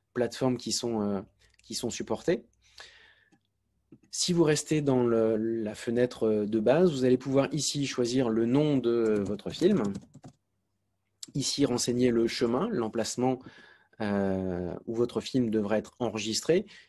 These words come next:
Ici, le bouton enregistrer ne lance pas l'export, mais valide simplement le chemin que vous avez indiqué. Si, comme c'est souvent le cas par défaut, c'est, euh, le format QuickTime qui s'affiche, pensez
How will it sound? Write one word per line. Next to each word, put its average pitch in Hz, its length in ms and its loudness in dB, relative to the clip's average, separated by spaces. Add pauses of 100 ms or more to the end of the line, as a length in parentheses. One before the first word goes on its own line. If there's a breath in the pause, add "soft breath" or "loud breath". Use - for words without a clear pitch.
Ici, 135 220 -4
le 160 60 -4
bouton 156 220 0
enregistrer 147 420 -2
ne 131 140 4
lance 143 300 4
pas 165 140 2
l'export, 156 440 4
mais 135 260 2
valide 151 640 2
simplement 123 600 -2
le 123 160 0
chemin 131 260 -2
que 117 60 -4
vous 110 100 0
avez 110 160 4
indiqué. 107 420 -2 (1200 soft breath)
Si, 208 640 0 (320)
comme 143 180 0
c'est 139 140 -2
souvent 147 260 -2
le 143 60 0
cas 147 140 0
par 131 180 2
défaut, 131 520 0 (340)
c'est, 131 540 2
euh, 110 220 0 (120)
le 120 100 -2
format 120 320 -2
QuickTime 139 460 0
qui 127 140 -8
s'affiche, 127 480 -6
pensez 135 480 -2